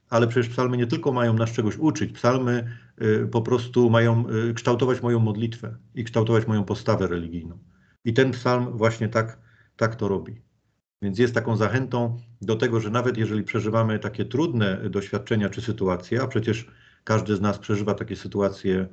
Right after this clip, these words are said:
w życiu wielokrotnie, to, mm, y, najp-, to przeniesienie <clears throat> uwagi z własnego tego, mm,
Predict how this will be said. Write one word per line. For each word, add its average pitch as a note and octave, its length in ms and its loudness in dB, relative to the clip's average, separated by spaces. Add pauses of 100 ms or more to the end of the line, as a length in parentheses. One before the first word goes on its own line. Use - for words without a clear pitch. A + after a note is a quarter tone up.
(340)
w F#2 140 -4
życiu G#2+ 280 2
wielokrotnie, G#2+ 800 0 (600)
to, A2 500 4
mm, G#2+ 380 0
y, G#2 480 0 (480)
najp-, A2+ 520 0
to A2+ 340 4
przeniesienie C3+ 800 2 (140)
<clears throat> C3 320 2
uwagi G#2+ 680 2 (160)
z F#2 140 -10
własnego A#2 520 0
tego, G#2 440 -2 (640)
mm, G2+ 200 -4